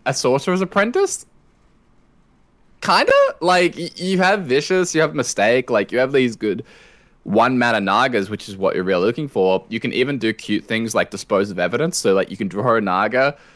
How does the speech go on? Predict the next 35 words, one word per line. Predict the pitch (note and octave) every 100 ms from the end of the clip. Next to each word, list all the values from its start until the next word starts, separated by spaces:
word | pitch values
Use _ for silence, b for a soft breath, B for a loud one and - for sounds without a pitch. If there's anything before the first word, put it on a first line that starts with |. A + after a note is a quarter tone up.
| b _
shuffle | - A2 B2 A2+
it |
back | G#2+ G#2+ -
in, | G2+ A#2 A2
then | G2+
get | F#2+ F#2
it | -
back, | F#2 A#2 -
<laughs> | - G#3
and, | C#3 C#3+
like, | C3 A2+ G#2+ C#3
like, | A#2+ G#2 G2+
that, | G#2+ G#2 _
that | A2+ G#2+
can | A2+
be | A2
a |
nice | G#2 G2 G2+
way | G2+ F#2+
to |
kinda, | F#2+ G2 F#2+
like, | F#2 E2+ - _ _ b _
keep | A2+ -
going | G2 F#2+ G2
if | F2+
you | G2
start | - F#2
running | F#2 F#2 F2
out | F2
of |
Nagas | E2 F2+ G2+ A2
and | G2+
stuff, | G2 B2 B2+ -
but, | G#2 -
um, | A2 A2 A2